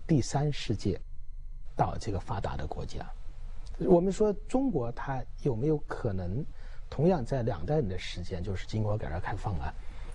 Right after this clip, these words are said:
它变成一个相对比较发达的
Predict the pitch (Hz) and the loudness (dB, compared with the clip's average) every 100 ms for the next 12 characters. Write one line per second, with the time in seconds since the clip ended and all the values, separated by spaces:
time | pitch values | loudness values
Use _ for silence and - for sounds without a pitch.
0 | - - 120 156 127 110 107 110 120 104 | 0 2 6 6 4 0 -2 0 0 0
1 | - 123 - 160 156 147 85 - - - | -4 0 4 4 4 2 2 -4 -2 0
2 | 110 170 - - - - - - - - | 2 4 2 0 -2 -6 -6 -6 -6 -6
3 | - - - 185 - - | -6 0 4 4 2 -4